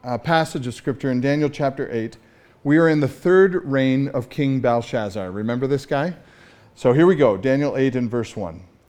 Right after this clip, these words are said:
"In the third year of the reign of King Belshazzar, a vision appeared to me, Daniel, after that which appeared to me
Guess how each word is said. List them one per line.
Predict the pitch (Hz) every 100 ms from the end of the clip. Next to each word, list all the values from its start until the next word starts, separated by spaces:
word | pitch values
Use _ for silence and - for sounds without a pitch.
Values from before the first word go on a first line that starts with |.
| -
"In | 135
the | 139
third | 160 190 196
year | 165 170
of | 165
the | 139
reign | 135 143
of | 143 127
King | 156 143
Belshazzar, | 135 135 131 143 123 120 131 127
a | - 110
vision | 120 151 170 175
appeared | 175 139 - 147 143
to | 120
me, | 110 98 101 _ -
Daniel, | 151 139 113 95 98 135 _ _ _ _ _ -
after | 156 175 190
that | 151 143 139
which | 139
appeared | 165 - 143 139
to | 139
me | 120 117 113